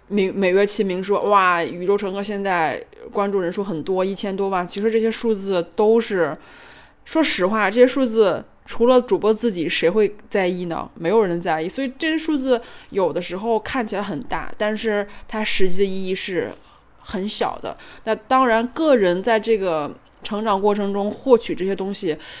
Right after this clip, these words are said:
其实是没有办法用这些数字一笔带过的。所以说，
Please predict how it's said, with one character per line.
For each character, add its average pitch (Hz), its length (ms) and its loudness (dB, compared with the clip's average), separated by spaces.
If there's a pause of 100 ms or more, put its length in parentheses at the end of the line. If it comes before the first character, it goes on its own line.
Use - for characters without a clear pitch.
(140)
其 - 220 -4
实 196 160 0
是 202 140 -4
没 180 100 -4
有 165 140 4
办 175 200 0
法 175 140 -4
用 143 560 -4
这 190 100 -4
些 180 140 -6
数 185 240 -4
字 160 420 -4
一 185 80 -12
笔 165 120 -10
带 156 180 -4
过 151 260 0
的。 - 240 -10
所 170 200 -8
以 165 120 -2
说， 156 320 -4